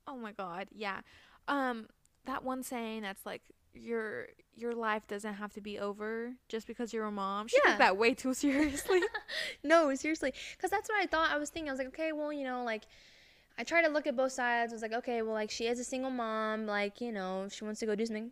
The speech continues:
Speaker 2: But you're also a mom."
Speaker 1: You're also a
Speaker 2: You, I mean,
Speaker 1: mom.
Speaker 2: you have, like, sure, your life doesn't have to be over when you have kids. You can still go out and do stuff. But, like, you do have to think about the safety of your kids.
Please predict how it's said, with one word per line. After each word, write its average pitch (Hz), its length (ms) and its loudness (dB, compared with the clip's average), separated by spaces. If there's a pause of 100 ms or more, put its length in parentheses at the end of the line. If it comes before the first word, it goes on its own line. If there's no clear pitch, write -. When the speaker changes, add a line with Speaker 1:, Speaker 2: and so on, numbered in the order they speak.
Speaker 2:
But 415 380 8 (200)
you're 359 180 2
also 349 340 4
a 302 60 4
mom." 196 480 2
Speaker 1:
You're 320 180 -6 (140)
also 359 320 -2 (140)
a 269 100 2
Speaker 2:
You, 277 60 -2 (120)
I 294 80 4
mean, 311 160 0
Speaker 1:
mom. 294 80 0
Speaker 2:
you 311 80 2
have, 320 300 4
like, 247 180 0 (400)
sure, 339 420 6
your 277 200 4
life 269 240 6
doesn't 277 180 -2
have 269 140 0
to 247 40 -10
be 233 120 0
over 254 180 2
when 285 80 0
you 294 120 -2
have 302 120 -2
kids. 320 240 0
You 254 80 -4
can 247 80 -2
still 262 140 2
go 247 80 2
out 226 120 4
and 220 100 -4
do 226 100 -4
stuff. 302 240 0
But, 247 100 0
like, 240 220 2
you 254 100 0
do 247 300 0
have 233 260 -4
to 233 80 -6
think 233 220 -6
about 196 360 -2 (360)
the - 80 -6
safety 233 320 2
of 202 80 -2
your 180 80 -4
kids. 202 500 -4